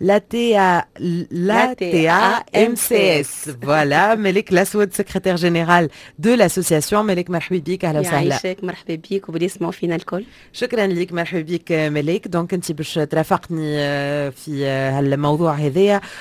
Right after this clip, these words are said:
Speaker 1: وباش نبدأ معاك بالأرقام justement، آه، لي دوني اللي عنا الكل على مرض السرطان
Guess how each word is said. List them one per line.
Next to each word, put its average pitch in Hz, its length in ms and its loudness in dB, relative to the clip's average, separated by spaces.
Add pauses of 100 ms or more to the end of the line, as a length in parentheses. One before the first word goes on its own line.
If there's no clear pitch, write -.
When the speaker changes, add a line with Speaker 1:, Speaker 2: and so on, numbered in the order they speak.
(100)
Speaker 1:
وباش 180 220 -6
نبدأ 170 220 2
معاك 170 400 -2
بالأرقام 156 760 -4
justement، 143 280 -10
آه، 139 600 -2
لي 165 160 -2
دوني 165 300 -4
اللي 156 120 -4
عنا 139 200 -4
الكل 143 280 -4
على 131 260 -2
مرض 139 280 -2
السرطان 135 720 -2